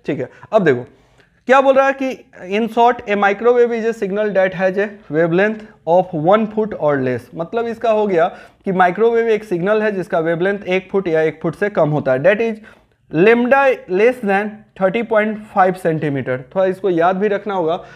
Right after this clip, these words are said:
बहुत बारी पूछा जाता है। Almost equal to one gigahertz लिखा हुआ,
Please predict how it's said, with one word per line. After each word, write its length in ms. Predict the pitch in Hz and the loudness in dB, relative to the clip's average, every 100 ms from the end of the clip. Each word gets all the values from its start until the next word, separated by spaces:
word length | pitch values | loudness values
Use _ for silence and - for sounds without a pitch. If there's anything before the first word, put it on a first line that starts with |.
| - - | -20 -2
बहुत 200 | 151 185 | 2 4
बारी 220 | 180 180 | 4 2
पूछा 280 | 180 156 165 | 0 -2 -2
जाता 300 | 143 131 123 | -2 -2 -4
है। 120 | 117 - _ _ | -6 -10 _ _
Almost 460 | 180 214 240 277 277 | -2 0 0 0 -2
equal 320 | 247 240 233 | -2 0 0
to 100 | 233 185 | -2 -4
one 180 | 180 151 | -2 -2
gigahertz 440 | 135 123 123 117 | -2 -2 -4 -8
लिखा 320 | 117 113 - | -10 -12 -12
हुआ, 180 | 113 | -14